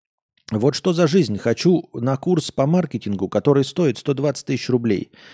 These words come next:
Только для этого мне надо проявить все свои знания в маркетинге, чтобы с нуля заработать эти сто двадцать тысяч меньше, чем за месяц.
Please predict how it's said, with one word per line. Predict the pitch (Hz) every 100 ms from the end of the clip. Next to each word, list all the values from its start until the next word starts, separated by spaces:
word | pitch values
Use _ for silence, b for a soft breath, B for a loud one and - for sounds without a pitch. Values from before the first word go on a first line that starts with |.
| B B
Только | 113 135
для | 107 120 160
этого | 180 113
мне | 104
надо | 107 113
проявить | 110 113 120 135 131
все | - 151
свои | - 131 113
знания | 127 127 104
в | 95
маркетинге, | 113 151 123 107 104 90
чтобы | 87 104 98
с | -
нуля | 117 156 127
заработать | 110 123 147 110
эти | 104 101
сто | - 107
двадцать | 107 110 -
тысяч | - 117 -
меньше, | 101 107 -
чем | - 98
за | 98
месяц. | 101 95 - -